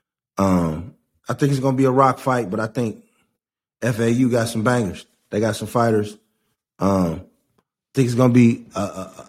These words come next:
a, a close game in the first half. Slow walk that first half,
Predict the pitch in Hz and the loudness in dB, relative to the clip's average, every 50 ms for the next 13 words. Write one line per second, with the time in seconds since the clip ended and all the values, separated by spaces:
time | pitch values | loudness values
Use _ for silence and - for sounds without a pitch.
0 | _ - 80 - _ - - - - - 147 143 139 113 139 139 139 139 135 131 | _ -16 -16 -16 _ -16 -16 -8 0 4 4 4 4 4 2 4 4 4 4 2
1 | 139 139 - - 120 120 117 - - 139 135 135 - 139 135 135 139 131 127 - | 0 -2 -4 0 2 2 2 4 2 2 2 4 4 4 4 4 2 0 -2 -6
2 | _ _ _ _ _ _ _ _ _ _ _ - - - 135 135 131 127 131 127 | _ _ _ _ _ _ _ _ _ _ _ -12 -6 2 6 6 8 8 8 6
3 | 123 107 123 123 123 - - 131 123 123 - 139 131 127 127 123 123 117 - | 4 4 2 0 0 4 2 2 2 4 2 2 2 4 2 2 0 -2 -6